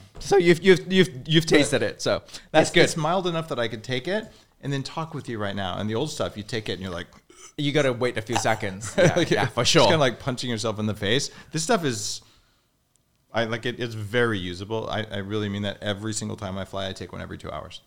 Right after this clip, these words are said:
Speaker 1: Thank you. No, and this is exactly what, um, I spoke about, uh, when Dave interviewed me on his show,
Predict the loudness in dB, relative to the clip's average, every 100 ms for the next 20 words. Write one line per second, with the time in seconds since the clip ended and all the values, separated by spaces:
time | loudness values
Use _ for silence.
0 | -8 -8 -2 -2 -2 0 2 2 0 0
1 | -2 -2 -2 0 0 0 -2 2 2 0
2 | -20 -20 -10 0 0 -2 0 2 2 -2
3 | -10 -2 0 0 4 6 6 4 -18 _
4 | -6 -2 -2 -2 -4 -6 -2 0 0 -6
5 | -6 -4 -4 -4 -6 -6 -4 -2 0 0
6 | 2 2 0